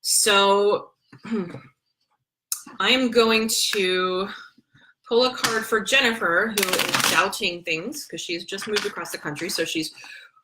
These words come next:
entered into a really big transition. And I, just to be a little astrological right now, I mean, this is a tough time to do a big, a big transition, but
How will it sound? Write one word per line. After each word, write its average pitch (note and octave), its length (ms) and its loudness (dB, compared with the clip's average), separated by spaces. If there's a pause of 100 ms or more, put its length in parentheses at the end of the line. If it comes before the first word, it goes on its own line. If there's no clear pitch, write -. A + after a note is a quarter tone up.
(200)
entered A#3 260 2
into A3+ 240 6
a G3 60 6
really G3+ 200 4
big G3 160 0
transition. F3 880 0 (420)
And F3+ 300 4
I, F#3 340 4
just G#3+ 260 2
to G#3+ 60 0
be F#3+ 140 0
a F3+ 60 2
little F3 640 2
astrological E3+ 760 2
right D3 200 2
now, C#3+ 420 0
I D3 60 -4
mean, D#3 380 -2 (160)
this A#3 160 2
is A3+ 100 2
a E3 200 4 (300)
tough B3 280 2
time G#3+ 320 4
to A3 120 -6
do F#3 280 -2
a E3 80 0
big, F3 340 -2 (140)
a E3 80 -2
big F3+ 200 -4
transition, E3 840 -2
but D3+ 320 2